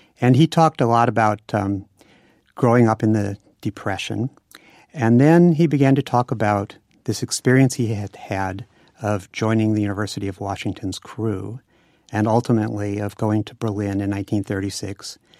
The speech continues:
and rowing against, among others, a German crew in front of Adolf Hitler and other top Nazis. <laughs> And as I listened to that story, I just,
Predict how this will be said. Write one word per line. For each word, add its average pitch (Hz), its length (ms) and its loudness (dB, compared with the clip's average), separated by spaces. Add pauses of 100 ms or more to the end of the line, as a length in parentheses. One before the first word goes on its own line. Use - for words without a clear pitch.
(300)
and 110 140 2
rowing 120 400 4
against, 110 680 -2 (120)
among 107 260 0
others, 104 380 -2
a 101 320 -6 (260)
German 123 380 6
crew 101 320 -4
in 101 140 -2
front 101 260 -4
of 95 300 -10 (380)
Adolf 104 300 -4
Hitler 98 460 -6
and 98 200 -12 (360)
other 101 200 -6
top - 360 -14
Nazis. 107 520 -12 (180)
<laughs> - 180 -10
And 110 180 0
as 117 260 0
I 107 120 -2
listened 117 340 -4
to 104 80 -4
that 101 160 -8
story, 104 380 -6
I 95 100 -8
just, 101 260 -10